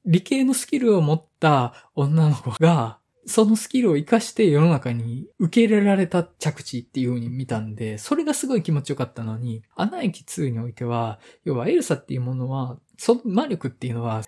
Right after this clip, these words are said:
太古の自然由来の魔力みたいなものだったっていうことが分かっていくことで、だんだんエルサがそっちにマインドを引っ張られていく話なわけですよ。もうそれがすごい嫌で、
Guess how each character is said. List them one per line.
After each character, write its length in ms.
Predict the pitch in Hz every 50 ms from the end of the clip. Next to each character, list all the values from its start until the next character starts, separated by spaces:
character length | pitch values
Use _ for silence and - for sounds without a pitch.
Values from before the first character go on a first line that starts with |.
| -
太 240 | - - - 302 190
古 180 | 160 - 139 127
の 220 | 117 113 139 - -
自 200 | - - 226 208
然 280 | 208 220 214 214 214 214
由 120 | 208 220
来 200 | 233 - 131 127
の 120 | 123 123
魔 120 | 123 139 151
力 220 | 147 123 - -
み 140 | 123 123 123
た 120 | - 127
い 80 | 113 113
な 60 | 117
も 120 | 120 127 131
の 120 | 139 131
だ 120 | 131 135
っ 80 | 131 - _
た 80 | - 202
っ 20 | 196
て 120 | - -
い 40 | 127
う 20 |
こ 80 | - 131
と 100 | 135 127
が 220 | 120 117 120 123
分 60 | 120
か 80 | - 131
っ 80 | - _
て 100 | - 127
い 40 |
く 40 | -
こ 140 | - - 123
と 120 | - -
で、 320 | 127 139 139 127 117 113 - _
だ 120 | - 247 269
ん 100 | 285 277
だ 80 | 285
ん 80 | 269 269
エ 60 | 320
ル 80 | 349 320
サ 160 | - - 160
が 240 | 143 135 127 135 170 285
そ 200 | - - - 165
っ 40 | -
ち 160 | - - -
に 100 | - 185
マ 140 | 156 156 156
イ 40 | 151
ン 60 | 151
ド 80 | 151 139
を 60 | 131
引 160 | - - -
っ 40 | _
張 100 | - 269
ら 80 | 294 320
れ 60 | 277
て 140 | - - 247
い 80 | 185 165
く 80 | -
話 360 | 110 107 139 131 127 - -
な 80 | - 131
わ 80 | 123 120
け 120 | - 123
で 80 | 117 107
す 120 | - -
よ。 60 | 156
も 160 | 170 202 170
う 20 | 156
そ 160 | - - 269
れ 100 | 285 330
が 120 | - -
す 300 | - - - - - 214
ご 180 | 208 - 330 359
い 80 | 277 175
嫌 160 | 151 131 131
で、 320 | 131 135 131 123 120 -